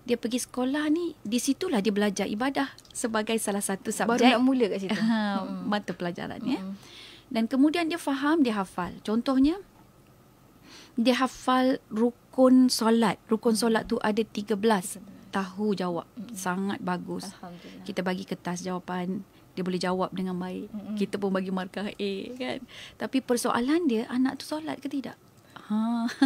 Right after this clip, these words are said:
Speaker 1: <laughs> Jadi yang
Speaker 2: Solat
Speaker 1: itu.
Speaker 2: atas kertas je ke?
Speaker 1: Ha, tu takut yang
Speaker 2: Ini
Speaker 1: macam tu lah.
Speaker 2: na'udzubillah min zalik,
Speaker 1: Ha, na'udzubillah
Speaker 2: ya.
Speaker 1: min zalik, kan. Jadi itu, itu yang kita tidak mahu berlaku kalau kita, kita dengar-dengar orang buat, uh, sedikit,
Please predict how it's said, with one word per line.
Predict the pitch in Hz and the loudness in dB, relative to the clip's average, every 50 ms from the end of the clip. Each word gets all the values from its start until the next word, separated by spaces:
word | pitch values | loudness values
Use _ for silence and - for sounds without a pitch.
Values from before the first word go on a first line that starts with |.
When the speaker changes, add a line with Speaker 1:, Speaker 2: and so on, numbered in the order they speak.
| 262 - | 4 4
Speaker 1:
<laughs> | 311 302 - - 349 294 262 233 - - | 0 -2 -2 -4 -8 -8 -8 -8 -8 -6
Jadi | 254 214 208 214 226 220 | -2 -2 -2 0 0 2
yang | 220 214 | 2 2
Speaker 2:
Solat | 214 220 233 233 220 | 4 4 4 4 4
Speaker 1:
itu. | 220 202 196 | 4 2 0
Speaker 2:
atas | 254 | -2
kertas | 262 233 - - 247 208 | -4 -4 -4 -4 -4 -2
je | 208 226 | -2 -2
ke? | 214 - 330 | -2 -2 -4
Speaker 1:
Ha, | 349 269 214 247 254 247 226 214 | -2 2 4 4 6 6 4 4
tu | 208 - 254 | 2 2 0
takut | 240 285 277 - - 311 | 2 2 0 2 2 0
yang | 294 320 | 2 2
Speaker 2:
Ini | 311 330 | 2 2
Speaker 1:
macam | 240 254 233 202 | 2 2 0 2
tu | 202 - | 2 2
lah. | 311 392 | 2 2
Speaker 2:
na'udzubillah | 226 220 | 2 0
min | 220 214 214 | -2 -4 -4
zalik, | 226 226 | -4 0
Speaker 1:
Ha, | 226 220 | 0 2
na'udzubillah | 220 214 220 208 202 196 208 202 196 | 2 2 0 0 0 2 2 2 2
Speaker 2:
ya. | 202 196 | 2 0
Speaker 1:
min | 190 | 0
zalik, | 190 185 190 190 - | 0 0 -2 0 0
kan. | 240 233 196 196 - - - - - - - | 0 0 0 -2 -4 -10 -18 -18 -18 -14 -10
Jadi | - - - - - | -8 -8 -6 -6 -6
itu, | 220 208 - 262 | -6 -4 -2 -2
itu | 208 220 - 294 | -2 2 4 4
yang | 262 233 | 4 4
kita | 208 220 226 214 | 2 0 -2 0
tidak | - 208 185 170 | 0 -2 -4 -2
mahu | - 185 180 185 202 214 220 | -2 -2 -2 -2 -2 -2 -2
berlaku | 190 185 180 175 180 - - | -2 -2 -2 -4 -4 -4 -6
kalau | 226 - 196 180 | -4 -4 -4 -4
kita, | 175 - 180 - - 180 175 170 170 - - - - - - | -4 -6 -8 -8 -6 -6 -6 -6 -8 -12 -16 -20 -20 -20 -18
kita | - - - 180 | -14 -8 -8 -6
dengar-dengar | 170 180 180 175 180 180 180 190 185 185 180 185 185 180 - | -6 -4 -4 -4 -4 -6 -6 -6 -4 -4 -4 -6 -6 -6 -6
orang | 180 180 175 180 170 | -8 -6 -6 -6 -6
buat, | 165 170 175 165 - - - - - | -6 -6 -8 -8 -10 -14 -20 -20 -12
uh, | - 147 147 | -10 -10 -8
sedikit, | - - 190 175 175 - - 185 | -8 -8 -8 -10 -10 -8 -6 -8